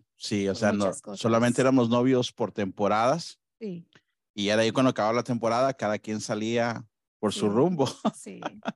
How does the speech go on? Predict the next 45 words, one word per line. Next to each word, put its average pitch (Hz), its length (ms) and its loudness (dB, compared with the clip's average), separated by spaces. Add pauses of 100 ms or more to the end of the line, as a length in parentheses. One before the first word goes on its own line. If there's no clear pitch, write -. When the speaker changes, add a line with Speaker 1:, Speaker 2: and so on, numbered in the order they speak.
(600)
Speaker 3:
Y - 40 -12
Speaker 1:
Pero 277 160 2
Speaker 3:
tenían 285 340 6
otros 277 340 4
novios 262 400 4
y 262 80 2
otras 254 240 2
Speaker 1:
sí, 311 60 6
Speaker 3:
novias 247 240 6
Speaker 1:
e-, - 260 -6
Speaker 3:
<laughs> 370 180 4
en 269 60 2
Speaker 1:
es - 60 6
Speaker 3:
esa - 60 6 (120)
Speaker 1:
importante 277 160 2
Speaker 3:
temporada. 226 460 6
Speaker 1:
decir 143 140 2 (120)
esto, - 160 0
Speaker 2:
Sí. - 220 -10
Speaker 1:
que 123 120 -2
no 123 380 6
éramos 147 440 0
cristianos, 113 800 -4
Speaker 2:
No. 220 80 -6
Speaker 1:
no, 107 240 2
no 110 140 0
crecimos 135 500 0
en, 120 240 -4 (360)
en 101 100 -4
Speaker 2:
En 101 80 2
la 110 80 4
Speaker 1:
una, 123 320 2
en - 60 -
Speaker 2:
iglesia. 107 140 -2
Speaker 1:
una, 117 320 -2
en 110 160 -6
una 117 180 -4
familia 123 440 0
evangélica, 107 640 -4
no 101 160 -6
crecimos 110 440 -4
en 123 80 2
la 127 60 2
Speaker 2:
Ujú. 120 80 -2
Speaker 1:
iglesia. 101 440 -4